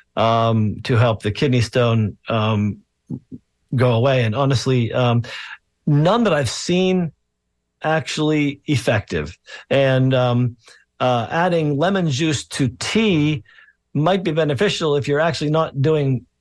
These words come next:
black tea, 'cause black tea actually has oxalates, and oxalates make more stones. So I would avoid black tea. I would avoid spinach, and look at oxalates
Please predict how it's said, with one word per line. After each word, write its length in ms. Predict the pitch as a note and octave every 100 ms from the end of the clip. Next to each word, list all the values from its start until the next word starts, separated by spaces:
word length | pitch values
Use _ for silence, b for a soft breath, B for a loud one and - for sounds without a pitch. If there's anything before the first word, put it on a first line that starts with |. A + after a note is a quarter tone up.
| _ C3
black 500 | B2+ C#3+ D#3 C3+ -
tea, 460 | G3 D#3+ - - _ B B -
'cause 160 | C#3
black 460 | B2+ C#3+ D#3+ D#3 -
tea 260 | - G3
actually 380 | D3+ D3 - C#3+
has 220 | C3 C3+
oxalates, 520 | D#3 F3 - B2+ C3+ C3+
and 100 | D3+
oxalates 420 | D3 D#3+ C#3 C3+
make 180 | D3 C3+
more 140 | B2+
stones. 460 | - E3 D3 G2+ -
So 100 | C3+
I 60 |
would 200 | C#3+ D#3+
avoid 640 | C#3 C3+ D3 G3+ F#3 D#3 B2+
black 320 | C#3+ C3+ -
tea. 400 | C3+ C3 D#3+ E3+ B B -
I 80 | D3
would 160 | C#3+
avoid 300 | C#3 C#3+ C#3+
spinach, 720 | A2 - - G#3 G#2 E2 - - B B
and 140 | D3+
look 220 | F#3 G#3
at 160 | G3 G3 -
oxalates 1080 | D#3+ E3+ - - - B2 G#2 E2+ F2 - -